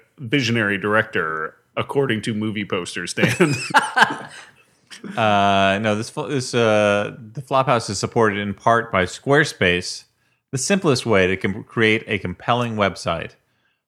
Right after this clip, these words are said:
Speaker 2: From the strange to the downright bizarre, great stories define us. You should tell yours. With simple tools and templates,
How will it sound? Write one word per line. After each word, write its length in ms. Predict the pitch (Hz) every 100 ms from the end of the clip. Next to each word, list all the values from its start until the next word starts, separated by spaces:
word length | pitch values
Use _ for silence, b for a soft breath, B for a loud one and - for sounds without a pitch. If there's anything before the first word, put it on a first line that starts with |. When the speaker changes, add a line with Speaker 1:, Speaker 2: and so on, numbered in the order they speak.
| _
Speaker 2:
From 100 | 98
the 40 | 95
strange 460 | - 123 127 127
to 80 | -
the 100 | 101
downright 480 | 87 107 120 120 123
bizarre, 440 | 113 107 104 104
great 280 | 98 113 123
stories 280 | - 120 113
define 380 | 101 113 104 104
us. 240 | 101 -
You 580 | 110 107 202 180 160 160 - _
should 240 | _ - 127
tell 180 | 160
yours. 680 | 156 160 160 101 82 76 - _ _ _ _ _ -
With 120 | 104
simple 320 | - 147 151
tools 400 | - 139 135 127
and 140 | 107
templates, 640 | - 120 107 110 104 - -